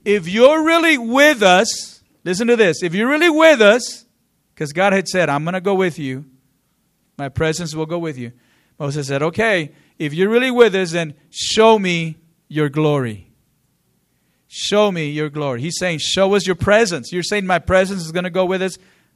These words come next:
Show us your presence." And look at verse seventeen. Verse seventeen, the Lord said to Moses, "I will do the very thing you have asked, because I am pleased with you and I know you by name." Then Moses said, "Now show me your glory."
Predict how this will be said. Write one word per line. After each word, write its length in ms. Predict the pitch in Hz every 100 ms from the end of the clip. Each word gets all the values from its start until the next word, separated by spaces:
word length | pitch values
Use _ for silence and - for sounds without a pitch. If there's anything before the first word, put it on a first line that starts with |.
| _
Show 300 | _ - 170 202
us 120 | 202
your 80 | 202
presence." 720 | 196 214 202 123 104 - - _ _ _
And 80 | 151
look 100 | 165
at 100 | 175
verse 360 | 165 175 -
seventeen. 680 | 185 175 165 147 156 117 98 _ _ _ _
Verse 180 | 143 139
seventeen, 360 | 160 143 135
the 100 | 131
Lord 240 | 143 170 180
said 160 | 202 -
to 100 | 185
Moses, 480 | 175 147 113 104 _ _ _ -
"I 80 | 175
will 140 | 165
do 120 | 165
the 120 | 180
very 280 | 175 214 277
thing 260 | 262 269 240
you 120 | 233
have 160 | 226 180
asked, 460 | 135 104 - - _ _ _ _ _ _
because 260 | - 147 147
I 140 | 175
am 120 | 165
pleased 420 | 143 196 220 233 190
with 160 | 196
you 180 | 175 180
and 100 | 160
I 100 | 156
know 200 | 156 170
you 180 | 175 170
by 200 | 156 151
name." 380 | 131 110 98 _ _ _ _ _ _ _
Then 140 | 151 151
Moses 360 | 175 165 165
said, 220 | - 170 160
"Now 220 | 160 147
show 400 | - - 202 190
me 100 | 180
your 220 | 170 165
glory." 560 | 170 196 214 135 104